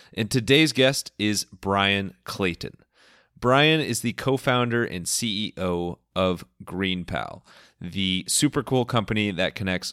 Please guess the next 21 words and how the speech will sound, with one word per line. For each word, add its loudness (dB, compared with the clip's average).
homeowners 2
with -10
lawn 0
care -2
professionals -4
in 0
their 2
area. -4
It's -8
an 0
online 2
marketplace, 0
and 0
he -10
started 0
it 0
after -2
he -8
spent -4
years 0
building -2